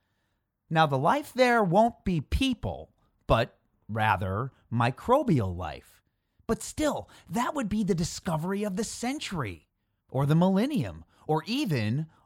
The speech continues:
all of world history. Did I just blow your mind with the number of moons we have in our solar system? I wouldn't be shocked if I did,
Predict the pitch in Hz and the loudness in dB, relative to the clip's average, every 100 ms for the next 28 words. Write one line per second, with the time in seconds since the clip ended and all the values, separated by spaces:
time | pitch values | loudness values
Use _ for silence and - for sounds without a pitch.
0 | _ - 139 131 151 175 143 113 120 120 | _ 2 4 4 4 2 -2 -2 0 0
1 | 147 147 196 294 - 123 87 - _ _ | 0 -2 -2 -4 -8 -6 -8 -12 _ _
2 | _ _ _ _ _ _ _ _ _ - | _ _ _ _ _ _ _ _ _ -2
3 | 156 190 208 - 120 127 131 120 104 101 | 0 0 -4 0 2 4 4 2 2 2
4 | 110 123 107 98 98 101 104 92 90 95 | 0 -2 -4 -2 -2 0 0 -2 -2 0
5 | 98 107 107 98 101 107 104 98 98 - | 0 -2 -4 -2 -2 -2 -2 -4 -4 -6
6 | 95 104 - 120 - 135 151 - _ _ | -4 -6 -6 -10 -6 -6 -6 -12 _ _
7 | _ _ - 139 143 160 139 135 - 156 | _ _ -2 2 4 4 2 0 2 2
8 | 160 - 127 123 110 101 143 233 143 135 | 2 0 0 2 0 0 0 2 2 0